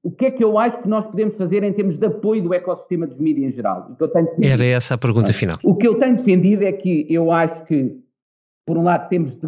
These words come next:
Speaker 1: de, eh, eh, de ajudar a criar condições para que, eh,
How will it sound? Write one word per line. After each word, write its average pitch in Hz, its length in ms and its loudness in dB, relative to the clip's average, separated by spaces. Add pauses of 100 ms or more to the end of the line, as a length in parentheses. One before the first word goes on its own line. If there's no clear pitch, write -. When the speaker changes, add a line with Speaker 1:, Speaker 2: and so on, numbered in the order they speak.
(160)
Speaker 1:
de, 147 200 2
eh, 139 320 -2
eh, 123 180 -2
de 143 180 -4
ajudar 160 300 2
a 170 60 0
criar 175 380 0
condições 170 680 -2 (600)
para 190 260 2
que, 180 420 0
eh, 135 260 -2